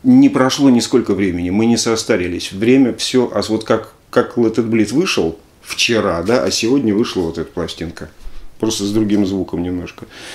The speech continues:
Miss It Up открывает вторую сторону у нас, и мы слушаем барабаны Чарли Уотса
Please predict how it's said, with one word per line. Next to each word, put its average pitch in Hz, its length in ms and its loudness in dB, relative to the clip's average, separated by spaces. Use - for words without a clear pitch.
Miss 135 260 6
It 113 120 2
Up 147 240 2
открывает 107 520 2
вторую 101 380 2
сторону 131 680 2
у 117 100 2
нас, 117 480 2
и 123 340 0
мы 113 140 4
слушаем 131 340 2
барабаны 101 480 2
Чарли 101 340 0
Уотса 87 460 -4